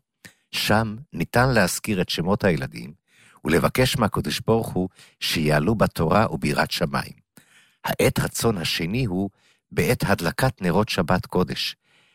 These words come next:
כתב המגן אברהם בהלכות שבת, "ראוי שתתפלל האישה בשעת ההדלקה, שייתן לה הקדוש ברוך הוא בנים זכרים מאירים בתורה." העת רצון השלישי הוא ערב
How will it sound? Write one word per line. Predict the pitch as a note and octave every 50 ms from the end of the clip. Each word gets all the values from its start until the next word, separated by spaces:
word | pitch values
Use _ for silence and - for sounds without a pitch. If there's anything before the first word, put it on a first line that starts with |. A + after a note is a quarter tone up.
| _ _ _
כתב | - - - - B2 C#3 C3
המגן | B2+ F#2+ - - - - A#2+ A2
אברהם | F#2+ - - D#2 C#2+ E2+ G#2+ G#2 F#2+
בהלכות | D2 D2+ - - - - G#2 -
שבת, | - - E2 E2+ A#2+ B2 G#2+ - - - _ _ _ - - - - - - -
"ראוי | D#2 F2+ F#2 - C3+ D#3 D#3+
שתתפלל | - - A2 - - F#2 - - - F#2 F#2+ A2+ B2+ A#2+
האישה | G#2 F#2 E2 D#2 - - - A#2+ G#2+ G#2+
בשעת | D#2+ - - - - F2 G#2+ - -
ההדלקה, | E2+ E2 D2+ - C#3+ - - - C#3+ C3 A#2+ - - _ _ - - - _ _ _ -
שייתן | - - F2+ - - - B2+ B2+ C3
לה | B2+ A#2
הקדוש | - - F#2+ - - - -
ברוך | - - A2+ A2 -
הוא | - - - G2+ F#2+ -
בנים | - - F#2 E2 E2+ G#2 A#2 A#2+ A2
זכרים | E2 D2 F#2+ D#2+ - - E2 D#2 A2+ B2+ C#3 D3 C#3 - _ _ _ _ _
מאירים | - G2 F2+ E2 E2 E2 E2+ E2+ E2 E2
בתורה." | D#2 - - - D#2 - - - - - _ _ _ _ _ _ - - - _ - - - _ -
העת | - - - B2+ C#3+ - B2
רצון | G2+ - - - A#2 G#2 F#2
השלישי | - - - - - - - B2+ A#2+
הוא | F#2+ F#2 F#2+ F#2+ - _ _ _ _ _ _ _
ערב | - A2+ A#2 B2 C3 B2+